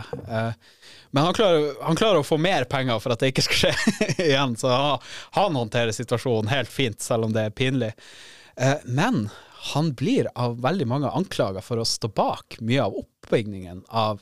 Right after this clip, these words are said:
Al Qaida via flere av slektningene sine. Og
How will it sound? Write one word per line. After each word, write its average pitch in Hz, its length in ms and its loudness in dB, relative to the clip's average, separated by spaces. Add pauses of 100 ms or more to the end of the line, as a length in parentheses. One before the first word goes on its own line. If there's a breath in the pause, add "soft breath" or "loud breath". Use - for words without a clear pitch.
Al 113 200 -6
Qaida 165 380 -2 (760 soft breath)
via 117 440 2 (220)
flere 131 340 0
av 104 80 -4
slektningene 104 500 -2
sine. 101 220 -8 (920 loud breath)
Og 135 200 4